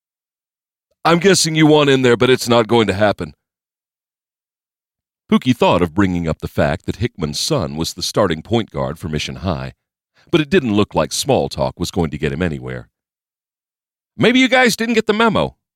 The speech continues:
Pookie said. "Chief Zhao reinstated us. She told the duty sergeant." Jeremy shook his head. "News to me. Last word I have is you guys aren't cops. I'm not supposed to allow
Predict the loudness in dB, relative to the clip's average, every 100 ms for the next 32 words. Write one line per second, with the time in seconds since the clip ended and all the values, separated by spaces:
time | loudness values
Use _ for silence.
0 | -4 -4 -4 -6 -4 -6 -10 _ _ _
1 | _ _ 0 2 2 2 4 4 2 0
2 | 0 2 2 0 -8 -14 _ -10 -2 0
3 | -2 -4 -2 -2 -4 -8 -8 -14 _ _
4 | _ _ _ _ _ _ _ _ _ _
5 | _ _ 0 2 2 -4 -6 -8 -6 -2
6 | -2 -4 _ _ _ _ _ _ -2 2
7 | 2 2 0 2 2 -2 _ _ _ _
8 | _ -20 0 2 2 4 4 6 4 4
9 | 4 2 0 0 2 2 4 2 0 0
10 | 2 2 -2 -10 -10 _ _ _ _ _
11 | -2 2 2 2 2 2 4 4 4 4